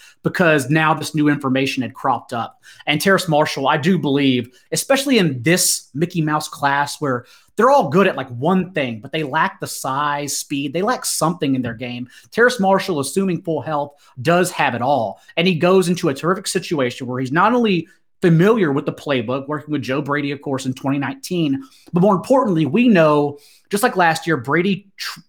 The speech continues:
trains his players to be receivers, not to be particular role receivers.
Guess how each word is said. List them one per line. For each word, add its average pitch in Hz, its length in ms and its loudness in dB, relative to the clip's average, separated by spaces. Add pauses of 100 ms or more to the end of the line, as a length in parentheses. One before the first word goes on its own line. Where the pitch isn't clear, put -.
(140)
trains 208 400 0
his 208 140 2
players 147 580 0 (160)
to - 80 -8
be 165 160 0
receivers, 143 640 -2 (160)
not 190 220 2
to 160 80 -4
be 165 440 2 (280)
particular 185 500 0
role 156 360 2
receivers. 113 720 -8